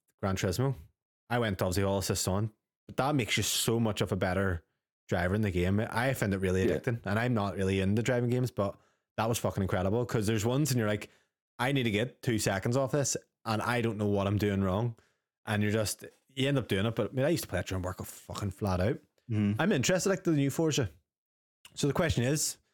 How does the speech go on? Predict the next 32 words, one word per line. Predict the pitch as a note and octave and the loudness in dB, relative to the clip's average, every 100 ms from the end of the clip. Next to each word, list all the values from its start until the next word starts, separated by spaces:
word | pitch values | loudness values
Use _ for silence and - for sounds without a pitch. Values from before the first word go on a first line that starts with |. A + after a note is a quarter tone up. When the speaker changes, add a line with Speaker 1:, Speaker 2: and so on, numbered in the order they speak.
| _ _ - | _ _ -8
Speaker 1:
if | - | 0
you | C#3+ | 2
wanna | C3+ C3 | 4 4
be | B2 | 2
a | A2+ | 2
big | A#2 | 2
expert | A2+ A2+ - C#3+ B2 | 0 -2 -2 0 0
and | A2+ G2 - | 0 -2 -2
claim | - A2 | 0 0
that | A2 | 2
Forza's | - A2 G#2 G2 | 2 2 2 0
the | G#2+ | 0
king, | A#2 A#2 A#2+ | 0 2 2
then | A2+ | 2
you're | A2+ | 2
not | A#2 | 2
allowed | G2+ | 0
to | |
play | G2 G#2+ A#2 | 0 0 0
it | |
in | A#2+ | 0
your | G2+ | 0
V | - G2 | 0 0
R. | A#2 D3 _ _ _ _ _ - | 0 -2 _ _ _ _ _ -4
Speaker 2:
<laughs> | F#3+ - F#3+ - - - _ - | -4 -2 -4 -4 -12 -14 _ -8
Speaker 1:
Which | A2 B2 | -2 0
was | A#2 | 2
announced | C3 D3 - | 2 0 0
day | E3 D#3 | 2 2
one, | C#3 C#3 C#3 | 2 2 2
full | - D3 D#3+ D3+ | 2 2 4 2
game | B2+ C3 D3 F3 E3 | 2 2 4 2 0